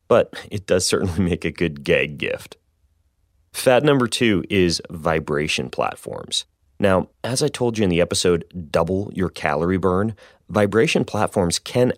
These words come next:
actually work, but you can't just stand on them like ninety-nine percent of people do, expecting the machine to do all the work for you. That will move lymph fluid around and a little bit of blood flow,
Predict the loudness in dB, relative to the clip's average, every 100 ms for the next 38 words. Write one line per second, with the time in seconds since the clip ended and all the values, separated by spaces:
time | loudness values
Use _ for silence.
0 | -2 -2 -2 -2 0 0 2 2 0 -4
1 | -14 -8 0 2 2 0 0 2 2 2
2 | 2 4 2 2 4 4 4 4 4 2
3 | 0 0 2 2 4 2 4 4 4 2
4 | 0 2 2 0 -2 -2 0 2 2 2
5 | -2 -10 -6 -4 0 2 2 2 4 4
6 | 2 2 2 2 0 -2 -2 -2 2 2
7 | 2 2 0 -4 -6 2 2 2 -2 -8
8 | -12 _ _ -6 -2 2 4 4 4 2
9 | 4 2 -2 -4 0 0 -2 0 2 2
10 | 2 2 4 2 2 0 -2 -6 _ -4
11 | 0 2 2 2 0 0 2 2 0 0
12 | 0